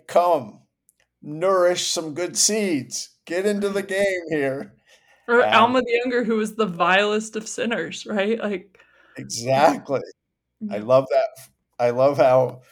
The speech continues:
Speaker 1: Mormon labels him because it kinda helps you see, "Okay, I'm not, I'm bad, but I'm not the vilest of
Speaker 2: <laughs>
Speaker 1: sinners."
Speaker 2: Yeah.
Speaker 1: <laughs> I guess I can be in the game. And that's the cool thing about it, though. Anyone,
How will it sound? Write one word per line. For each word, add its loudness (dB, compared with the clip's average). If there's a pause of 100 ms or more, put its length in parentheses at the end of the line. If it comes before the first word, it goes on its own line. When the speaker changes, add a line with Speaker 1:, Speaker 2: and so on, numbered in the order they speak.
(260)
Speaker 1:
Mormon -2 (300)
labels -2
him 0
because -6
it -14
kinda -2
helps -2
you -8
see, -6 (220)
"Okay, -2
I'm -4
not, -4 (460)
I'm 0
bad, 4
but 2
I'm 2
not 2
the -6
vilest 0
of 2
Speaker 2:
<laughs> 0
Speaker 1:
sinners." -2 (1040)
Speaker 2:
Yeah. -6
Speaker 1:
<laughs> -20
I -6 (420)
guess 0
I 6
can -4
be -2
in -4
the -4
game. 2 (220)
And -2
that's 4
the -4
cool 0
thing -2
about 4
it, -6
though. -4 (100)
Anyone, -2